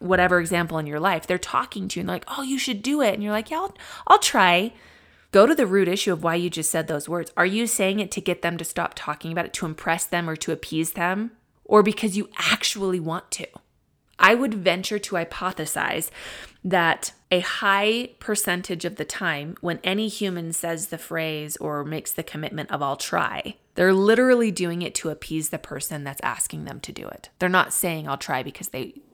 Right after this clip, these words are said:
they themselves want to actually do it. It's dismissive. It's dismissive to other people. It's dismissive to ourselves. Even when we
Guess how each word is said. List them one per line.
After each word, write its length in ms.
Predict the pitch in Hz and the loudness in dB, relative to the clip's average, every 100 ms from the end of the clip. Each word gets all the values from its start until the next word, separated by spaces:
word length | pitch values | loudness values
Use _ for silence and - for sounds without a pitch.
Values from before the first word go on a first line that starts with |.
| - | -20
they 280 | 147 165 156 | -2 0 0
themselves 500 | 147 135 - - 117 | -2 -4 -4 -6 -8
want 400 | 123 160 - - | -4 -4 -4 -10
to 140 | - - | -10 -8
actually 540 | - - - - 107 | -8 -8 -8 -10 -12
do 180 | - - | -10 -12
it. 240 | - - - _ _ _ _ _ _ _ _ _ _ _ _ _ _ _ _ _ _ _ _ _ | -12 -18 -20 _ _ _ _ _ _ _ _ _ _ _ _ _ _ _ _ _ _ _ _ _
It's 180 | 185 - | -4 -2
dismissive. 1000 | - 165 - 165 170 220 233 254 - - - _ _ _ _ | 0 2 4 4 2 2 2 0 -6 -16 -20 _ _ _ _
It's 180 | 196 185 | -2 0
dismissive 460 | 185 - 175 160 160 | 0 0 0 0 -2
to 120 | - | -2
other 180 | 160 175 | -4 -4
people. 480 | - 247 247 226 - | -4 -2 0 0 0
It's 160 | - | -2
dismissive 580 | - 165 - 160 - 147 | -4 -4 -4 -4 -6 -6
to 160 | - 156 | -6 -4
ourselves. 680 | 139 147 - 202 220 220 208 | -2 0 4 4 4 2 0
Even 240 | 226 247 | 0 2
when 220 | 226 196 | 4 2
we 400 | 185 220 226 226 | 2 2 4 2